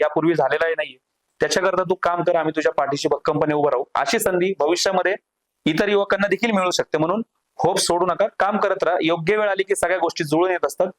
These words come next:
आणि युवक देखील, जे आपण म्हणतो घरामध्ये जेवण करत असताना की भ्रष्टाचार होतोय आणि युवक आपले कुठे दिसत नाहीये, तर माझं नागरिकांना पण आव्हान आहे की आज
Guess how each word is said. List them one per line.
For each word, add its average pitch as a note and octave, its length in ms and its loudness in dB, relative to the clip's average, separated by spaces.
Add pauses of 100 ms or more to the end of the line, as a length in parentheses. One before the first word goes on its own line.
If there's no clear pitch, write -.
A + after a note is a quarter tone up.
(280)
आणि C#3 180 -2
युवक F3 240 0
देखील, E3+ 380 -2
जे D3+ 80 0
आपण D#3+ 200 0
म्हणतो C#3+ 440 0
घरामध्ये D#3 340 0
जेवण D#3 240 0
करत D#3 180 2
असताना C#3+ 220 -4
की C#3 80 0
भ्रष्टाचार D3 460 -2
होतोय D3 280 -2 (380)
आणि C#3 200 0
युवक E3 280 2
आपले F#3 200 0
कुठे F3 200 0
दिसत D#3 260 -2
नाहीये, B2+ 220 -2 (440)
तर D3 60 0
माझं D#3 200 2
नागरिकांना F#3+ 400 0
पण G3 140 -2
आव्हान F3+ 260 0
आहे D#3+ 60 -12
की E3+ 80 0
आज F3 100 0